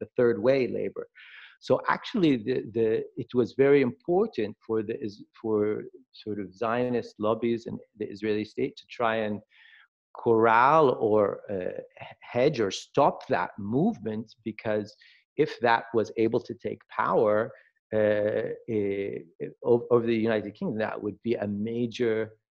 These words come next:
uh, major loss for them. There's no question about it. So we see a very cunning and, uh, cynical,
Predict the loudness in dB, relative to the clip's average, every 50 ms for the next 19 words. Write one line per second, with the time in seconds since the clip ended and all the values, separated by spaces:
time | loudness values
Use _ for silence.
0 | _ _ _ _ -6 -4 -4 -4 -4 -4 -6 -6 -8 -8 -10 -8 -6 -6 -6 -4
1 | -4 -4 -2 -2 -2 -2 -2 -4 -6 -8 -8 -8 -8 -8 -8 -6 -6 -6 -4 -4
2 | -4 -4 -4 -6 -8 -8 -8 -8 -6 -6 -4 -2 -2 -2 0 0 -2 -2 -4 -8
3 | _ _ -20 -20 -20 _ _ _ -8 -2 2 4 4 6 4 4 0 -2 -4 -4
4 | -4 -4 -4 -6 -8 -8 -4 -2 0 0 2 4 4 4 2 0 -4 -6 -8 -4
5 | -4 -2 -2 -2 -2 -2 -4 -4 -6 -10 -10 -8 -4 -4 -2 -2 -4 -6 -10 -8
6 | -2 0 2 2 2 2 0 0 0 0 0 0 -2 -6